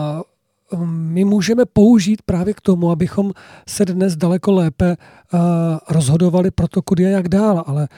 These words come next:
to, co se stalo, nebo v co to přerostlo, možná říct, protože bylo dobře, že se to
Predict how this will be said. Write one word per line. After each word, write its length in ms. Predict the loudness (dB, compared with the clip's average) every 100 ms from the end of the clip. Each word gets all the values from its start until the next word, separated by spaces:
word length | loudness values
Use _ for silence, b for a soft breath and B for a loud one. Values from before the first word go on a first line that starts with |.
| B B B _ _ -6
to, 120 | -4
co 140 | -2 -2
se 160 | -2
stalo, 540 | -4 -2 0 0 -2 -4
nebo 340 | -4 -2 -4 -6
v 140 | -14 -8
co 140 | -6
to 180 | -4 -4
přerostlo, 720 | -2 -2 0 -2 -4 -10 -14 -14 _
možná 280 | -10 -8 -8
říct, 260 | -8 -12 -20 _ -20 _ _ _ b b b -12
protože 300 | -6 -4 0
bylo 140 | 2
dobře, 300 | 2 0 0
že 80 | -2
se 120 |
to 80 | -8